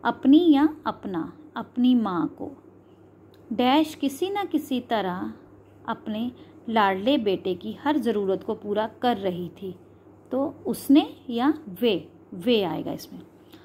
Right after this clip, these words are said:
आगे देखिए, आओ कुछ नया करने पे करें में भी कुछ क्वेश्चंस हैं, जैसे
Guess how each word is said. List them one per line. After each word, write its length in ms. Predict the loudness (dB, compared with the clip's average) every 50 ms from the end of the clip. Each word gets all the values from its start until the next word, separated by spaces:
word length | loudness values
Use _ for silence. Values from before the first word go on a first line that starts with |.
| -20 -20 -14 -6 -2
आगे 240 | 0 0 2 2 0
देखिए, 380 | 2 0 -2 -2 0 2 2 2
आओ 320 | 4 4 2 2 2 0
कुछ 240 | -4 -6 -4 -4 -4
नया 240 | -4 -4 -4 -6 -6
करने 320 | -6 -6 -6 -6 -6 -8
पे 360 | -8 -6 -6 -6 -4 -4 -6
करें 380 | -4 -2 0 0 2 4 2 2
में 280 | 2 0 -2 -2 -2
भी 80 | -4 -4
कुछ 200 | -6 -6 -8 -6
क्वेश्चंस 460 | -8 -8 -8 -6 -6 -6 -4 -2 2
हैं, 120 | 2 4 4
जैसे 360 | 2 0 -2 -6 -8 -10